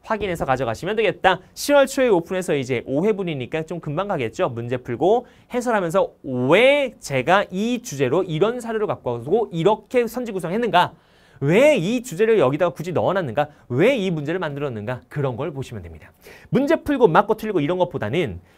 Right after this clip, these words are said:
왜 학원 강사인 김종욱이라는 사람이 굳이 왜 이런 문제 만들었는가? 그런 거 확인하시라고 하는 거니까 그런 거 보시면 좋을 것 같아요. 자, 여기까지가 이제 제가 이제 하반기에 보여드릴 수 있는, 여러분들께 보여드리는 커리큘럼은 요 정도입니다.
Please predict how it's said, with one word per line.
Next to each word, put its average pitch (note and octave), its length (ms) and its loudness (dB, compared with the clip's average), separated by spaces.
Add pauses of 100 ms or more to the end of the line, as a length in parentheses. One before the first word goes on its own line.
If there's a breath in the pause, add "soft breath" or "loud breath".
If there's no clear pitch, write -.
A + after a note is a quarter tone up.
(180 soft breath)
왜 G3+ 520 2 (140 loud breath)
학원 A#3+ 280 -2
강사인 E3 320 -2
김종욱이라는 C#3+ 440 -4
사람이 B2+ 480 -6
굳이 F3 320 -12
왜 E3 200 -2
이런 E3 160 -4
문제 D#3 180 -6
만들었는가? A2 440 -8
그런 C#3+ 280 -2
거 A#3 100 -4
확인하시라고 G3 720 -8
하는 B2+ 160 -8
거니까 A2 380 -4 (140)
그런 A#2 140 -8
거 B2 100 -4
보시면 A#2+ 280 -10
좋을 A#2 160 -6
것 A2+ 80 -6
같아요. C#3+ 360 0 (440 loud breath)
자, G#3+ 200 6
여기까지가 A3+ 480 4
이제 E3 140 0
제가 C3 200 -6
이제 A2+ 140 -6
하반기에 B3 520 -4
보여드릴 C#3+ 420 -4
수 B2+ 100 -14
있는, A#2 160 -8
여러분들께 A2 380 -6
보여드리는 A2+ 480 -8
커리큘럼은 D#3+ 800 -12
요 A2+ 80 -6
정도입니다. C#3+ 480 -4